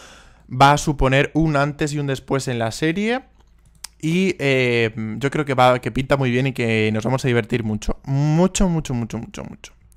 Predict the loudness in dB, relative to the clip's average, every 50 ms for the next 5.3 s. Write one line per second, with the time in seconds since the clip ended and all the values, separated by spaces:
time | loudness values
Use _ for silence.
0 | -20 -20 -20 -20 -20 -20 -20 -20 _ _ _ -8 _ -4 -2 0 0 0 0 0
1 | 0 0 2 4 4 6 6 6 6 4 2 0 0 0 0 -2 0 0 0 2
2 | 2 2 2 0 -2 -4 -2 -2 -2 -2 0 -2 0 0 -2 -2 -2 -2 -2 0
3 | -2 -2 -2 -2 -2 -4 -2 -2 -2 0 0 -2 0 -2 -2 0 0 0 0 -2
4 | -4 -4 -4 -4 -4 -4 -4 -4 -4 -4 -2 -2 -2 -2 -4 -4 -4 -4 -6 -6
5 | -6 -6 -8 -8 -10 -10